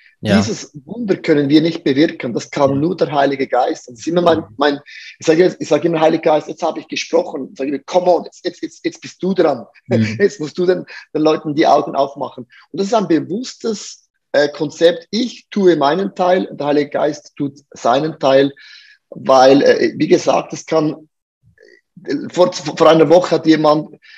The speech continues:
Speaker 2: äh, ihren Freund in die Gemeinde gebracht und die hat schon seit zehn Jahren ihn einladen wollen, hat nie gewollt.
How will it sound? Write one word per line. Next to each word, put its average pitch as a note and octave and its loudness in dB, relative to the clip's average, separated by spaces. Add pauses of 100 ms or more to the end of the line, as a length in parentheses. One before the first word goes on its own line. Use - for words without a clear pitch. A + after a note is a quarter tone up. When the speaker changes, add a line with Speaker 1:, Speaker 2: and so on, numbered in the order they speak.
(360)
Speaker 2:
äh, C3+ 6 (100)
ihren D3 -2
Freund E3 -2
in D#3 -6
die C#3+ -4
Gemeinde D3 0
gebracht C#3 -2
und B2 -10
die C#3 4
hat C3 2
schon B2 -6
seit B2 -4
zehn G#3 4
Jahren D#3+ 4
ihn D3 -6
einladen C#3+ -2
wollen, A#2+ 0
hat A#2+ -10
nie C#3 -2
gewollt. A2+ 0